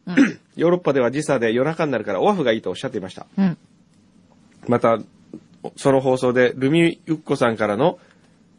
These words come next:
Speaker 2: オーロラの写真を見て、オーロラ見たい、北欧に行きたいとおっしゃっていましたので、
Speaker 1: うん。
Speaker 2: 裏フューチャー、オーロラ観測部員として、
Speaker 1: うん。
Speaker 2: 両方を一度に叶える案を考えました。
Speaker 1: 両方一度に？
Speaker 2: はい。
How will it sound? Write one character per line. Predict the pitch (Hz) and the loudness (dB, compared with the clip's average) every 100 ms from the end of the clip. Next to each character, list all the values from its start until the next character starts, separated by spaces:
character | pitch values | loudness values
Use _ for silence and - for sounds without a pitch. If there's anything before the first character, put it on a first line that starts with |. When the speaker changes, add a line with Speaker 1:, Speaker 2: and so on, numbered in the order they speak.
| _ | _
Speaker 2:
オ | 135 139 | 0 2
ー | |
ロ | 143 | 2
ラ | 139 | 0
の | 135 | -2
写 | 131 | -4
真 | 131 | -4
を | 123 | -4
見 | 110 | -2
て、 | 98 - | -4 0
オ | 151 | 2
ー | |
ロ | 170 | 2
ラ | |
見 | 160 | 2
た | 151 | 0
い、 | |
北 | 120 127 170 | 0 -2 -4
欧 | |
に | 170 | -2
行 | 151 | -2
き | |
た | - | 0
い | 151 | 0
と | |
お | 104 | -2
っ | |
し | 139 | -6
ゃ | |
っ | 127 | -6
て | |
い | 117 | -4
ま | 117 | -4
し | - | -4
た | 101 | -6
の | 95 | -4
で、 | 95 | -2
Speaker 1:
う | |
ん。 | 190 160 | -2 -4
Speaker 2:
裏 | - 180 | 0 0
フ | 180 190 | 0 0
ュ | |
ー | 180 | -2
チ | - 131 | 0 0
ャ | 98 | 0
ー、 | - | 0
オ | 160 | 2
ー | 180 | 2
ロ | 175 | 2
ラ | 165 | 0
観 | 165 151 | 0 -4
測 | 147 135 135 | -4 -6 -4
部 | 143 | -2
員 | 135 104 | -2 -4
と | 87 | -10
し | - | -8
て、 | 117 - | -6 2
Speaker 1:
う | |
ん。 | 214 156 _ _ _ - | 2 0 _ _ _ -2
Speaker 2:
両 | 165 180 | 0 2
方 | 180 139 | 2 2
を | 110 | 2
一 | - | 0
度 | |
に | 175 | -2
叶 | - 135 131 | 0 0 0
え | |
る | 110 | 0
案 | 104 | -2
を | |
考 | 90 | -4
え | 135 151 | -2 -2
ま | 147 | -2
し | |
た。 | - - _ _ - - - - _ - | -6 -16 _ _ -6 -6 -6 -20 _ 2
Speaker 1:
両 | 262 277 392 | 4 4 2
方 | 494 554 403 | -2 -4 -2
一 | - 294 | 0 2
度 | 359 | 4
に？ | 277 226 | 4 4
Speaker 2:
は | |
い。 | 247 | 2